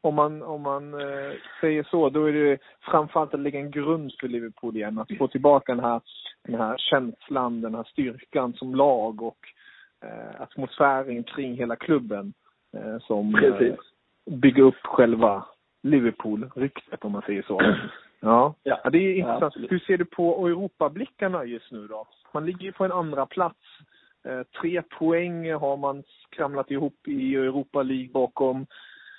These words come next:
Speaker 1: Sion då, som ligger på sju poäng, och Bordeaux och Kazan ligger bakom på respektive två poäng. Ehm, är du, är det, är du en Europa League-fantast, eller säger du hellre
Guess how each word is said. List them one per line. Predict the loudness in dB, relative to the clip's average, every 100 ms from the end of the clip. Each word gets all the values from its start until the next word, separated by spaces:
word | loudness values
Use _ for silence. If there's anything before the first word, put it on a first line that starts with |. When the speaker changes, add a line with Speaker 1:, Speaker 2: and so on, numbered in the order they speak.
| -20 -20 -4
Speaker 1:
Sion | 4 4 4 2
då, | 2 0
som | -4
ligger | -6 -4
på | -6
sju | -2 -2 -2
poäng, | 0 0 0 -6
och | -12 _
Bordeaux | -4 -2 0 0 0 -4
och | -8 -12
Kazan | -10 -10 -2 -2 -2
ligger | -6 -6 -4 0
bakom | 2 2 0 -2 -2
på | -2 0 0
respektive | -4 -8 -14 -10 -10 -10 -2
två | 0 0
poäng. | 0 0 -2 -4 -8
Ehm, | -4 -2 -2 -8 -14 -18 -18 -18 _ _ -20 _ 2
är | 6
du, | 6 6 2 -4
är | -2
det, | 0 0 0 -2 -2 -2
är |
du | 0 0
en | 0
Europa | -2 -2 -4 -4 -4 -4
League-fantast, | -2 -4 -4 -4 -4 -4 -4 -4 -6
eller | -6 -4 -4 -6 _ _ _ _ _
säger | -2 0
du | 0
hellre | -2 -2 -2 -2 -2 -2